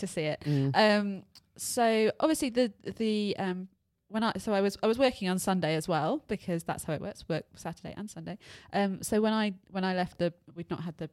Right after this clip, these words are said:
Speaker 1: pictures through yet of Chelsea Flower Show, and at that stage of the day, it was all about, um, Meghan and Harry's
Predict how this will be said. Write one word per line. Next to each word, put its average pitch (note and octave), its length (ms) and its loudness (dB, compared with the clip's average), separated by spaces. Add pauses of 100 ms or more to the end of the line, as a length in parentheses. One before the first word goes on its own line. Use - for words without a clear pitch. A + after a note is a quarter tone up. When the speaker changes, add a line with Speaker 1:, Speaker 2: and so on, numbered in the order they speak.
(120)
Speaker 1:
pictures - 280 -10
through E3 180 -6
yet D3+ 260 -6
of D#3 240 -8 (260)
Chelsea - 320 -8
Flower D3+ 260 -6
Show, D3+ 260 -6
and D#3+ 320 -6
at - 160 -6
that - 220 -4
stage - 400 -14
of - 60 -16
the - 60 -16
day, B3+ 380 -6 (320)
it D#3 160 -6
was E3 160 -4 (300)
all G#3 240 6
about, D#3 720 -4 (280)
um, E3 340 -2 (200)
Meghan F#3+ 200 -4
and F#3 160 0
Harry's E3 720 -8